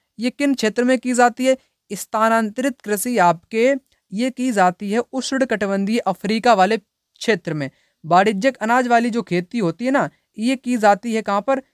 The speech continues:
शीतोष्ण घास के मैदान में। करेक्ट आंसर यहाँ पर सेकंड विकल्प होगा। चलिए सबसे लास्ट क्वेश्चन की यहाँ पर बात करते हैं। कृषि के अतिरिक्त इनमें से कौन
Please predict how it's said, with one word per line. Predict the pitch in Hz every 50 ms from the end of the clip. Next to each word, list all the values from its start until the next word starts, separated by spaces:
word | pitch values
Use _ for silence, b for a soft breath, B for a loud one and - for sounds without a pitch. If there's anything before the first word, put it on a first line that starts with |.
| _ _
शीतोष्ण | - - - 233 233 - - 262 262 269 269 254 - - - -
घास | 160 156 156 175 202 220 214 -
के | - 233 214
मैदान | 190 165 151 151 147 147 143
में। | 139 135 131 135 - _ _ _ _ _ -
करेक्ट | 196 208 233 240 - 226
आंसर | 208 208 202 - 214
यहाँ | 196 180 180
पर | - 220 202
सेकंड | - 180 170 170 - 202 202 202 190
विकल्प | 165 175 - 214 220 226 - - - - -
होगा। | 151 156 160 156 147 131 131 123 - _ _ _ _ _ _ _ _ _ _ _ _ -
चलिए | 196 196 208 226 240 262 269
सबसे | - - 233 - - - 254 254 247 - - _ _ _ _ _ 180
लास्ट | 175 185 202 233 247 233 - - -
क्वेश्चन | - 220 208 185 - - 233
की | 233 226
यहाँ | 214 185 185
पर | - 214 190
बात | 175 175 175 175 -
करते | - 147 147 - 147 139
हैं। | 135 135 135
कृषि | - - - 302 311 302
के | - 285
अतिरिक्त | - - 220 196 - 233 220 262 240 _ _ _ 214
इनमें | 214 220 233 240 247 277 262
से | - - 262 262 - _ _
कौन | - 254 262 262 247 185